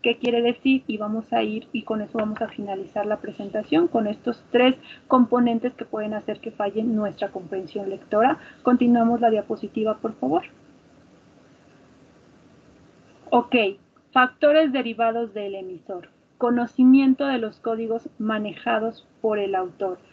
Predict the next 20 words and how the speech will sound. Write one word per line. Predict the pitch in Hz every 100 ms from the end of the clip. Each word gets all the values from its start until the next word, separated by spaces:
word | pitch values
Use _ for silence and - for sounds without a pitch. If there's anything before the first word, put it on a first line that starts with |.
| - _ _
El | 269 262
lector | 254 - 302 320
debe | 302 302 285
conocer | - 220 208 - 233 226 226
y | 233
manejar | 208 202 - 220
el | 226 220
código | - 233 220 214 220
de | 208
lenguaje | 185 190 190 208 202 - 226 - - _
del | 226 233 226
autor | 226 226 - 226 220 -
del | - 214 214
texto, | - 214 196 - 214 - _ -
las | 240
singularidades, | - 294 277 277 262 233 214 208 208 202 214 _
el | - 226
contexto, | 220 208 208 196 - 196
entre | 190 170 175
otras, | 202 - -